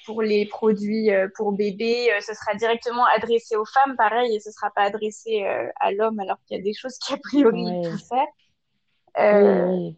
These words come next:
Speaker 1: donc, ouais, je pense que ça,
Speaker 2: Oui,
Speaker 1: en fait, ça
Speaker 2: que tout
Speaker 1: continue
Speaker 2: ça,
Speaker 1: de
Speaker 2: ça
Speaker 1: véhiculer
Speaker 2: alimente.
Speaker 1: tous, tous les stéréotypes, quoi.
Speaker 2: Ouais, mm, mm. Oui, heureusement, il y a des marques, du coup, qui essayent de, euh, s'emparer, voilà, de, de ces sujets pour un peu casser, euh,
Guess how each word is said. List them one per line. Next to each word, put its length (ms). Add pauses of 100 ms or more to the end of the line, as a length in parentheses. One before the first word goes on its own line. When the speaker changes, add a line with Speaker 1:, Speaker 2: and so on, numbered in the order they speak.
Speaker 1:
donc, 540
ouais, 140
je 120
pense 220
que 160
ça, 160
Speaker 2:
Oui, 140
Speaker 1:
en 40
fait, 180
ça 120
Speaker 2:
que 140
tout 160
Speaker 1:
continue 80
Speaker 2:
ça, 100
Speaker 1:
de 0
Speaker 2:
ça 180
Speaker 1:
véhiculer 400
Speaker 2:
alimente. 20
Speaker 1:
tous, 400
tous 80
les 100
stéréotypes, 640
quoi. 160 (840)
Speaker 2:
Ouais, 400 (120)
mm, 160
mm. 160 (1000)
Oui, 360
heureusement, 400
il 80
y 60
a 200
des 260
marques, 260
du 120
coup, 140
qui 140
essayent 320
de, 300 (560)
euh, 180
s'emparer, 600
voilà, 220
de, 260
de 140
ces 200
sujets 360
pour 240
un 80
peu 140
casser, 540
euh, 180